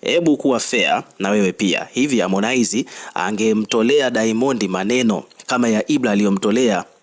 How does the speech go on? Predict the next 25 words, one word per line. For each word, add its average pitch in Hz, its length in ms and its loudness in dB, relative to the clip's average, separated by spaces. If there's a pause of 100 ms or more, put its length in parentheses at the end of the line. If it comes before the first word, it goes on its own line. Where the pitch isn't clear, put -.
(120)
aliyomtolea 113 520 0
Harmonize 110 500 -2
jana 104 420 -2 (360)
before 131 540 2
their 113 180 0
final 120 360 -2
contract 110 600 -2 (300)
ya 113 160 0
kulipa 117 360 0
milioni 104 320 2
mia 95 180 0
sita - 400 -2 (340)
na 101 100 -4
Hamo 147 460 -2 (340)
kumkabidhi 127 1000 0 (240)
hiyo 147 280 2
hela, 110 440 -2
unadhani 110 480 -2
kwamba 131 200 0
Diamond 127 540 0 (180)
angemalizana 104 640 -4
naye, 147 360 -2 (600)
angemalizana 113 580 0
naye 131 180 0
akamwacha?" 104 720 -2